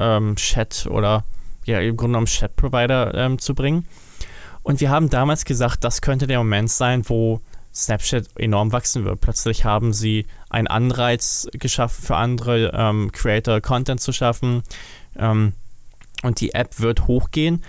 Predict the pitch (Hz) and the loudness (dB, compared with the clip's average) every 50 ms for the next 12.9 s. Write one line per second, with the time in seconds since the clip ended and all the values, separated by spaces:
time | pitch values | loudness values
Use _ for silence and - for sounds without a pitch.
0 | - - - 120 - - 135 123 123 123 - 123 117 117 - - - 135 - - | -8 -6 -4 -2 0 2 2 2 2 0 0 0 0 0 2 2 2 2 2 2
1 | - 117 135 - - - - - 135 135 131 139 120 110 - 113 117 131 151 160 | 2 2 2 2 2 0 2 2 2 2 2 2 0 0 0 0 0 0 0 0
2 | - - - - - - - - - - - - - - - - - - - - | -2 -4 -8 -12 -14 -16 -16 -16 -14 -14 -14 -14 -14 -14 -16 -16 -16 -16 -14 -10
3 | - - - - - 131 127 127 127 127 127 123 - - - - - - - - | -8 -6 -4 -2 0 0 2 2 2 2 2 0 0 -2 -2 -4 -4 -8 -10 -10
4 | - - - - 127 127 - - 170 - 160 147 - 156 139 - - 175 - - | -10 -6 -4 -2 0 2 2 2 2 2 0 0 0 0 0 0 0 0 0 -2
5 | - - - - - - - - 120 117 110 117 120 120 117 113 107 107 127 - | -2 -4 -2 -2 -4 -2 -2 0 0 2 2 2 2 0 0 0 0 0 0 -2
6 | - - - - 117 117 113 117 - - 120 113 113 107 110 107 104 104 98 - | -4 -4 -2 0 0 2 2 0 0 0 0 0 0 0 2 2 2 2 2 0
7 | - 101 101 101 104 - - - - - - - - - 117 - 117 107 110 - | 0 0 0 0 -2 -4 -8 -12 -10 -10 -6 -2 0 0 2 2 2 2 2 0
8 | 131 117 127 - - - 131 - - 131 123 123 117 - - - - - 90 110 | -2 -2 -2 -4 -4 -4 -4 -2 0 0 2 2 0 0 -2 -2 -2 0 -2 -2
9 | 117 - - 131 120 123 127 123 127 139 143 156 - - - - - - - - | -2 -2 -2 -2 -2 0 0 0 0 0 0 -2 -2 -6 -12 -14 -14 -14 -16 -18
10 | - - - 120 117 117 113 110 110 107 117 - - 127 117 117 123 123 120 117 | -10 -4 0 2 2 4 4 2 2 0 -2 -2 -2 0 0 0 0 0 0 0
11 | 117 - - 117 110 110 110 104 101 107 110 110 117 120 - - - 131 131 - | -2 0 0 0 0 2 2 2 2 2 2 2 0 -2 -2 0 0 0 0 0
12 | - - - - - - 139 - - 127 123 117 117 117 120 123 123 127 | -2 -2 -2 0 0 0 -2 -2 0 0 2 2 2 2 2 2 0 0